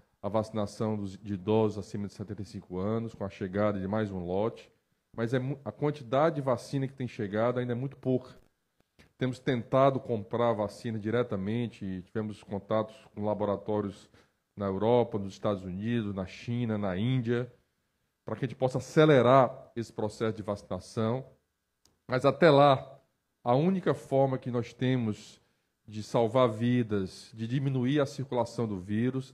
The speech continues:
é o isolamento social. A ciência já mostrou em todos os lugares do mundo que essa é a única alternativa, é, até a vacina chegar a todos nós brasileiros e cearenses.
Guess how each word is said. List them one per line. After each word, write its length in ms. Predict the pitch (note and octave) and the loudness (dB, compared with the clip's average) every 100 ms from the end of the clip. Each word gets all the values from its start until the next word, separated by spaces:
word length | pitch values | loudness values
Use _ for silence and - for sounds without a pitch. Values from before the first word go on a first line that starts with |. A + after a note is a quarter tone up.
| _ | _
é 200 | - C3 | 0 2
o 80 | C3+ | 2
isolamento 500 | A#2+ B2 A#2 G#2+ A2 | 0 -2 -2 -2 -6
social. 640 | - A2 - F#2+ E2 D#2 _ _ _ _ _ | -8 -12 -6 -4 -4 -8 _ _ _ _ _
A 80 | - | -10
ciência 420 | F#2+ - C#3 D3+ | -8 2 4 4
já 140 | C#3+ C#3+ | 2 0
mostrou 680 | C3 A#2 - C3 C#3 D3 C#3+ - - - | 0 -4 -6 0 2 2 -2 -20 -18 -10
em 80 | D3 _ | -10 _
todos 340 | - F#3 G#3+ F3 | 8 10 10 6
os 60 | |
lugares 440 | E3 E3 C3+ D3 C#3+ | -2 0 4 4 4
do 80 | B2+ | 0
mundo 320 | A#2+ D#3 D#3 | 0 0 0
que 220 | D#3 C#3+ | 0 4
essa 320 | C#3 D#3 D#3 | 6 6 4
é 40 | D#3 | 4
a 60 | |
única 480 | C#3 D3 G#3+ A3 F#3+ | 4 4 4 2 2
alternativa, 1040 | D#3+ D#3+ D#3 B2+ - - B2+ C#3+ D3 D3+ D3+ - _ _ _ | 0 2 0 0 -2 -2 2 4 4 2 0 -16 _ _ _
é, 100 | G#2+ | 0
até 340 | A#2 A2+ - C#3 | 2 2 4 6
a 80 | |
vacina 640 | C3 B2+ - - C3+ C#3 C3+ | 6 4 0 -4 0 2 0
chegar 580 | C3+ A#2+ G2+ A2 A#2 A#2 - _ _ _ | 0 -2 2 4 2 0 -12 _ _ _
a 80 | G#2 | -8
todos 400 | - - D3 C3+ | -6 2 2 2
nós 380 | A#2 A2+ A#2 A2 | 2 4 4 2
brasileiros 600 | A2+ A2 A2 G2 A2+ G#2+ | 2 2 2 0 0 0
e 60 | G2 | -6
cearenses. 720 | - G#2+ G2 F#2 E2+ - - | -2 0 0 -2 -6 -12 -20